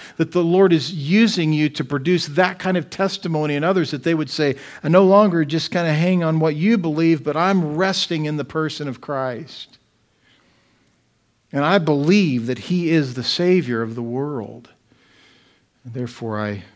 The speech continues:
want to worship him." I will acknowledge his equality in nature with the Father. I won't worship a false god of Mormonism. I will acknowledge that he is united in works with the Father. He does nothing that is not the will of the Father, that he has not seen from the Father.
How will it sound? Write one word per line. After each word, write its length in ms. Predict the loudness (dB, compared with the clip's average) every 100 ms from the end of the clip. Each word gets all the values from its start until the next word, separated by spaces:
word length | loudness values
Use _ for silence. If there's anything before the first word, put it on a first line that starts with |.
| _ _ _ -10
want 320 | -8 -8 -12
to 180 | -16 -16 -16 _ _ -12
worship 440 | -8 -8 -8 -12
him." 360 | -10 -10 -10 -12 _ _ _ _ _ _ _ _ _ _ _ -14
I 60 | -10
will 180 | -8 -8
acknowledge 540 | -8 -6 -4 -4 -6
his 160 | -12 -12
equality 580 | -14 -8 -4 -4 -4 -6
in 120 | -6
nature 400 | -6 -8 -10 -10
with 100 | -10
the 80 | -12
Father. 540 | -8 -8 -8 -10 -14 -18 -20 _
I 60 | -8
won't 180 | -6 -6
worship 340 | -8 -8 -8
a 60 | -10
false 420 | -6 -4 -4 -6
god 320 | -8 -6 -4
of 140 | -6 -8
Mormonism. 720 | -8 -8 -8 -10 -12 -14 -16 _ _ _ _ _ _ _ _ _
I 80 | -10
will 160 | -6 -6
acknowledge 800 | -4 -2 0 0 -2 -6 -10 -8
that 260 | -8 -8 -10
he 280 | -10 -8
is 220 | -8 -8 -6
united 520 | -4 -2 -2 -4 -4
in 140 | -4
works 400 | -6 -8 -8 -10
with 140 | -10 -8
the 80 |
Father. 400 | -10 -8 -10 -10
He 160 | -10 -8
does 200 | -8 -6
nothing 460 | -6 -6 -6 -8 -8
that 100 | -8
is 140 | -8
not 220 | -8 -8
the 80 | -10
will 260 | -8 -6 -6
of 100 | -10
the 60 |
Father, 420 | -12 -10 -10 -10
that 140 | -12 -12
he 60 |
has 120 | -12 -10
not 220 | -12 -12
seen 300 | -8 -8 -8
from 320 | -8 -8 -8
the 80 | -14
Father. 500 | -16 -16 -16 -18